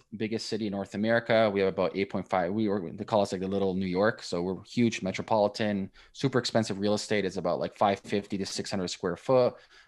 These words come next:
Uh, more expensive than Vancouver, not as expensive as San Francisco, but still really expensive. It's, like,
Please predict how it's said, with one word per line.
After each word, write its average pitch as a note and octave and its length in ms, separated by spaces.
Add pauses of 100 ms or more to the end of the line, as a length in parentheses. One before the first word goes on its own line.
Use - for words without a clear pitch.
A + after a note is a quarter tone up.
Uh, F2+ 100
more G2 120
expensive - 360
than E2+ 60
Vancouver, G#2+ 480
not G2 160
as F#2 100
expensive F#2 500
as D#2+ 120
San E2+ 160
Francisco, - 440
but F2+ 140
still G2 280
really F2 160
expensive. A2 520
It's, F2+ 160
like, F2 220